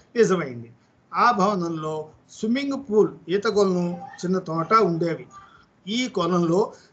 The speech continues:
బాబా ఆదేశానుసారం శ్రీమండలి వారికి టార్-, మార్గరెట్ ఈత నేర్పించేది. ఆ సందర్భంగా ఈత కొలంలోని మురికి నీటిని తోడివేయడానికి ఆమె పడే బాధను ఒకసారి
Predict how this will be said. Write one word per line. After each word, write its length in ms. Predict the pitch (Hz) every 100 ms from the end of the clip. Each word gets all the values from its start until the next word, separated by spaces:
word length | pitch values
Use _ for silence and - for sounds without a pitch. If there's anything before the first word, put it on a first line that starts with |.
| _
బాబా 300 | 165 175 185
ఆదేశానుసారం 1300 | 202 165 170 185 190 185 170 170 175 156 156 180 262 - -
శ్రీమండలి 600 | - 196 220 208 196 190
వారికి 540 | 175 165 170 156 240 320 _ _
టార్-, 360 | 151 170 170 151
మార్గరెట్ 880 | 175 196 170 190 240 - - _ 175
ఈత 180 | 190 175
నేర్పించేది. 640 | 160 151 156 127 147 120 - _ - - _
ఆ 180 | 131 208
సందర్భంగా 920 | 269 196 160 151 117 127 135 170 214 - - - _ _
ఈత 300 | 190 254 262
కొలంలోని 800 | 233 202 190 185 175 214 220 151 - _ _
మురికి 300 | 180 233 254
నీటిని 360 | 208 196 196 208
తోడివేయడానికి 840 | 165 170 170 170 165 165 180 175
ఆమె 300 | 151 156 175
పడే 320 | - 156 185
బాధను 460 | 185 151 180 214 247
ఒకసారి 640 | 175 151 - 170 208 147